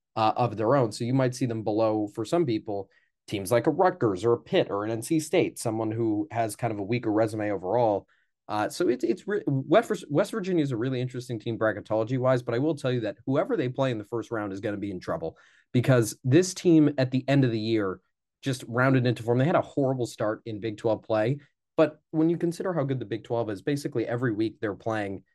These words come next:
top twenty-five teams, uh, at least once a week, and they were able to easily beat every single one of the not,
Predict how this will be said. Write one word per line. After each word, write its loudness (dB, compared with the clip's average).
top 0
twenty-five 0
teams, -4
uh, 0
at -2
least -2
once 0
a 0
week, 0
and 0
they 6
were 4
able 4
to -2
easily 0
beat -2
every -4
single -4
one -2
of -10
the -10
not, -4